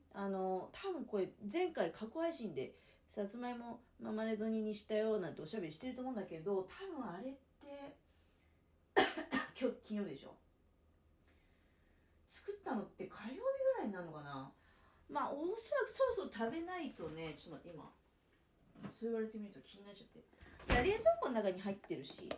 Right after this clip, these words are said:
そんなすぐ腐るっていうもんじゃないと思うんだけど、ちょっと味は見てみよう。いや、ほら、お味噌汁ね、じゃがいもと玉ねぎのお味噌汁にしようと思って、だから、あの、芋かぶりはね、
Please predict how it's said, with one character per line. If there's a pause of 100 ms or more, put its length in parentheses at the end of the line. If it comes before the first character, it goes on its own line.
(340)
そ
ん
な
す
ぐ
腐
る
っ
て
い
う (200)
も
ん
じ
ゃ
な
い
と
思
う
ん
だ
け
ど、
ち
ょ
っ
と
味
は
見
て
み
よ
う。 (1080)
い
や、
ほ
ら、 (380)
お
味
噌
汁
ね、 (800)
じ
ゃ
が
い
も
と (120)
玉
ね
ぎ
の
お
味
噌
汁
に
し
よ
う
と
思
っ (320)
て、
だ
か
ら、
あ (440)
の、 (320)
芋
か
ぶ
り
は
ね、